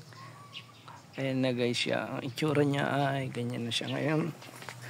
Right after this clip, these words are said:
After two years. Actually, two years and one month na siya sa akin.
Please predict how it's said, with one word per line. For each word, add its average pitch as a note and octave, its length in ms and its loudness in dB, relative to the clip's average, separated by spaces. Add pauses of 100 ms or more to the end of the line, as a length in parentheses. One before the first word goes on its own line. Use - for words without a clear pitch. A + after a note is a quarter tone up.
(240)
After C#3+ 320 4
two D3+ 320 2
years. C#3 640 6 (2000)
Actually, D3 800 6
two D3+ 160 8
years C#3+ 400 8
and D3 160 6
one C#3 240 6
month C3 320 6
na C3 80 2
siya C#3+ 400 6
sa - 360 8
akin. B2 280 2